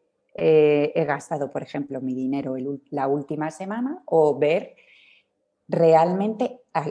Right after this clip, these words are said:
en qué he de-, a qué he dedicado mi día, ¿no? Mis veinticuatro horas, pero de verdad.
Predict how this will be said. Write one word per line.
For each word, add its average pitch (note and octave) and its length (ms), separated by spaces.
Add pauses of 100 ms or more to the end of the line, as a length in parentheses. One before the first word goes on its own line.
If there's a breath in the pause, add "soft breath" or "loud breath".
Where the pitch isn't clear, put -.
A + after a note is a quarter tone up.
en D#3 260
qué G3+ 260
he D#3+ 40
de-, D3+ 280
a D#3+ 140
qué G3 160
he F#3 40
dedicado D3 560
mi C3+ 160
día, B2+ 320
¿no? D#3+ 180
Mis G#3 220
veinticuatro E3+ 680
horas, C4+ 280
pero D3 220
de C3+ 120
verdad. C3+ 420